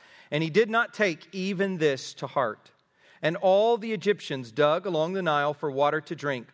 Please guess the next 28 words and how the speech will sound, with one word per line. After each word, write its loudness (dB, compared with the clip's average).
for -4
they 2
could -10
not 0
drink -8
the -6
water -2
of -4
the -8
Nile. -8
Seven 0
full -6
days 0
passed -6
after -2
the -4
Lord -6
had -12
struck -8
the -14
Nile. -14
You -16
can -12
go -2
ahead -4
and -8
be -12
seated. -10